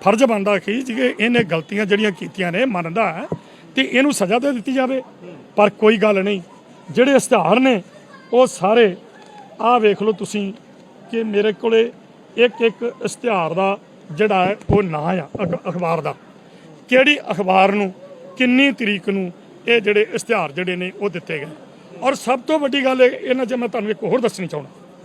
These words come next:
ਪੈਸਾ ਸ਼੍ਰੋਮਣੀ ਗੁਰਦੁਆਰਾ ਪ੍ਰਬੰਧਕ ਕਮੇਟੀ ਨੇ ਅੰਮ੍ਰਿਤਸਰ ਤੋਂ ਗੁਰੂ ਕੀ ਗੋਲਕ ਚੋਂ ਦਿੱਤਾ ਹੈ।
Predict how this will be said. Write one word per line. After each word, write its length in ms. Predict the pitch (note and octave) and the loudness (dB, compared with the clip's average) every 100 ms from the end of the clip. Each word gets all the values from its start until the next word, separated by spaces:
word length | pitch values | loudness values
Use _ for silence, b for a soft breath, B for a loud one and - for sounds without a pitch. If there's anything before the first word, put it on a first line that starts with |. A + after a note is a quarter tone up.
| - - - - - - - | -20 -20 -20 -20 -20 -20 -20
ਪੈਸਾ 460 | - A3+ A#3+ - C4+ C#4 | 2 4 4 2 0 0
ਸ਼੍ਰੋਮਣੀ 600 | C#4 G#3 G#3+ A3 A#3 C4 | -2 -4 -2 -2 -2 -2
ਗੁਰਦੁਆਰਾ 520 | A#3 G3+ G3+ A3 A#3+ B3 | 0 -2 0 2 4 2
ਪ੍ਰਬੰਧਕ 560 | A#3 F#3+ F#3+ A3+ A#3+ - | 0 -4 -4 0 0 0
ਕਮੇਟੀ 580 | A3 G3+ G#3 - A#3 A#3 | -4 -2 -2 -2 -2 0
ਨੇ 360 | A3 G3 G3+ A3+ - - | 0 0 2 0 -2 0
ਅੰਮ੍ਰਿਤਸਰ 480 | A3 C4+ C#4 - G3+ F3+ | 4 6 4 2 0 0
ਤੋਂ 120 | A3+ A#3+ | -4 -4
ਗੁਰੂ 240 | D#3 G#3 | -2 -4
ਕੀ 160 | F3 C#4+ | -2 -4
ਗੋਲਕ 280 | D#3+ G3 A#3 | 2 2 2
ਚੋਂ 160 | - C4 | 0 -2
ਦਿੱਤਾ 240 | F#3+ - | 0 -4
ਹੈ। 100 | C#3 | -6